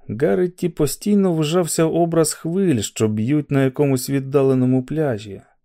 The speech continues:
Натовп вони почули за п'ять миль від міста. Вогні сповнили небо бульбашковим пастельним сяйвом, що лякало і навіювало думки про апокаліпсис.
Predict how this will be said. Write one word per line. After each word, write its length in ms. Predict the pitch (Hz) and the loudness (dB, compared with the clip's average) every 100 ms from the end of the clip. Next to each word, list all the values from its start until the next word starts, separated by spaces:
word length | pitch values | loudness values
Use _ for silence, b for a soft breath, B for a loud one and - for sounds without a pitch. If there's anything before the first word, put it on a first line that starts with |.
| _ | _
Натовп 560 | 107 113 147 151 135 - | -4 -4 0 2 0 2
вони 220 | 135 135 | 4 4
почули 520 | 127 127 - 131 127 | 4 0 0 4 4
за 160 | 110 117 | 4 2
п'ять 420 | 110 113 113 - | 2 2 2 2
миль 320 | 110 120 117 | 0 2 2
від 200 | 98 98 | 0 -2
міста. 600 | 101 107 98 - - 95 - _ _ _ | 0 -2 -4 -10 -16 -20 -20 _ _ _
Вогні 500 | - 101 92 113 135 | -6 -4 -2 0 0
сповнили 600 | 123 - 131 131 127 120 | 0 0 4 6 6 4
небо 340 | 120 135 143 135 | 4 2 2 2
бульбашковим 840 | 131 127 127 123 - 156 147 139 | 4 4 4 0 -2 0 2 2
пастельним 600 | 135 123 - 151 143 135 | 0 -2 2 2 4 0
сяйвом, 640 | 127 - 160 143 107 98 95 | -2 0 2 4 2 0 -4
що 220 | - 110 | -4 0
лякало 600 | 107 101 143 147 135 117 | 0 0 -2 0 2 2
і 40 | |
навіювало 720 | 120 120 120 170 156 151 151 143 | 2 0 0 0 2 4 4 4
думки 420 | 135 135 127 160 | 2 -2 -2 -4
про 220 | - 147 | 2 2
апокаліпсис. 1200 | 139 139 - 165 156 113 92 - 92 90 - - | 4 0 0 0 2 2 -2 -8 -12 -14 -16 -20